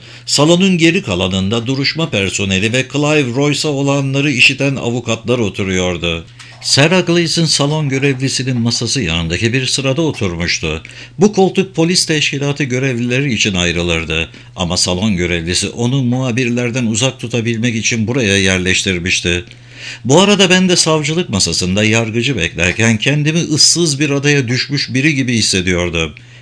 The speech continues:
Maggie yoktu, Boş yoktu. Savunma makamı masasında da kimse yoktu. Tek başımaydım.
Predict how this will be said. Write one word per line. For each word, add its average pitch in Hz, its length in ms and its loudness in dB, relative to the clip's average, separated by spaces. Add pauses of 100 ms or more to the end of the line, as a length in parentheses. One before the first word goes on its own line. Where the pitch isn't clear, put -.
Maggie 90 360 2
yoktu, 107 480 0
Boş 98 300 0
yoktu. 135 480 -2 (260)
Savunma 170 460 6
makamı 160 480 0
masasında 147 720 0
da 143 140 2
kimse 135 340 0
yoktu. 101 380 0
Tek 143 260 2
başımaydım. 98 720 2